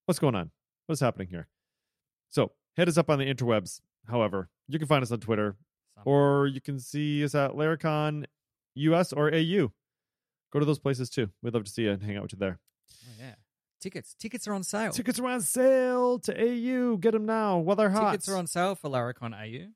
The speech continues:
Speaker 1: Yes, they are.
Speaker 2: We're, uh, we're into, like, I don't know, four months or something, a hundred and thirty days the last time I looked. Buy tickets, come and hang out. It's been four years. I'm,
Speaker 1: Indeed.
Speaker 2: I'm looking forward to seeing everyone. I'm, I'm in the throes at the moment of sort of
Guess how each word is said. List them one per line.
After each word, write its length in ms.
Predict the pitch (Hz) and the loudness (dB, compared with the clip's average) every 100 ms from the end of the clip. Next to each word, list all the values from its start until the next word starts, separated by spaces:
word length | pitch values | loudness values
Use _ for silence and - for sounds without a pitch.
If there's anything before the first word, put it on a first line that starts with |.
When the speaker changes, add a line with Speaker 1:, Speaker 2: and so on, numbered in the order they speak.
| - | -12
Speaker 1:
Yes, 840 | 123 120 117 - - - - - - | -6 -6 -6 -12 -16 -16 -18 -20 -12
they 120 | 107 | -8
are. 260 | 98 87 92 _ _ | -8 -8 -14 _ _
Speaker 2:
We're, 200 | 139 131 | -10 -8
uh, 520 | 123 120 120 117 120 | -8 -8 -10 -12 -14
we're 180 | 113 135 | -16 -20
into, 300 | 143 135 131 | -20 -20 -14
like, 280 | 117 117 - _ 123 | -12 -12 -14 _ -20
I 60 | |
don't 120 | 123 | -20
know, 120 | 113 131 - | -20 -20 -16
four 120 | 127 | -14
months 300 | 117 139 - | -14 -16 -20
or 80 | 120 | -20
something, 280 | - 135 120 | -20 -20 -18
a 40 | |
hundred 240 | 117 127 123 | -14 -14 -14
and 240 | 120 117 - | -18 -20 -16
thirty 360 | 123 117 117 | -16 -14 -18
days 440 | 113 117 120 123 120 | -18 -18 -16 -18 -18
the 100 | 123 | -14
last 260 | 117 120 | -12 -12
time 160 | - 113 | -14 -18
I 80 | 107 | -18
looked. 420 | 110 - _ _ _ _ - | -20 -20 _ _ _ _ -18
Buy 140 | 127 | -18
tickets, 360 | - 147 - - | -18 -20 -20 -20
come 200 | 135 143 | -18 -16
and 80 | |
hang 160 | 131 127 | -14 -16
out. 160 | 127 - | -16 -18
It's 100 | - | -20
been 160 | 180 | -20
four 180 | 180 151 | -14 -14
years. 440 | 156 139 - - _ _ | -14 -20 -20 -20 _ _
I'm, 120 | 117 | -10
Speaker 1:
Indeed. 240 | 104 127 | -6 -4
Speaker 2:
I'm 60 | 127 | -6
looking 220 | 139 139 | -12 -18
forward 220 | 123 123 | -14 -14
to 60 | 117 | -14
seeing 320 | - 143 139 | -14 -12 -8
everyone. 420 | 135 127 127 131 - _ _ _ _ _ | -8 -6 -8 -8 -12 _ _ _ _ _
I'm, 240 | 139 131 - | -6 -6 -8
I'm 120 | 151 135 | -8 -6
in 80 | |
the 100 | 131 | -6
throes 380 | 120 131 127 127 | -8 -4 -4 -4
at 80 | 117 | -8
the 80 | 120 | -14
moment 340 | 120 120 117 | -10 -10 -10
of 140 | 117 113 | -16 -16
sort 220 | 131 117 | -12 -10
of 120 | 113 | -12